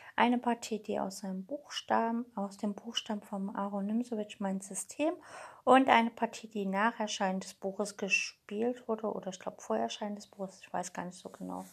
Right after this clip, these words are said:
So, kann ich noch mal nachgucken. Das Buch. Ähm, tam, tam, schauen wir doch mal nach. Nicht, dass ich euch hier was Falsches erzähle. Die zweite Partie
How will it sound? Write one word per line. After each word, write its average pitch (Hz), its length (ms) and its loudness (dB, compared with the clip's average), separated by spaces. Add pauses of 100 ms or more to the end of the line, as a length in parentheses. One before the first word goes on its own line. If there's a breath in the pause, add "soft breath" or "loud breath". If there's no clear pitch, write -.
(640 loud breath)
So, - 180 -8
kann 175 500 -12
ich - 120 -16
noch 185 160 -10
mal 175 100 -12
nachgucken. 202 500 -2 (680 loud breath)
Das - 200 -16 (480)
Buch. 196 380 -6 (1500 soft breath)
Ähm, 220 840 -2
tam, 196 380 -4
tam, 220 360 -4
schauen 196 300 -8
wir 185 80 -14
doch - 200 -20
mal 185 120 -10
nach. 208 400 -6 (400)
Nicht, - 180 -20
dass - 160 -14
ich - 100 -10
euch 202 220 -8
hier 185 160 -10
was 180 100 -18
Falsches 240 480 -2
erzähle. 220 580 -4 (680 loud breath)
Die 202 360 4
zweite 196 600 0
Partie 214 880 -2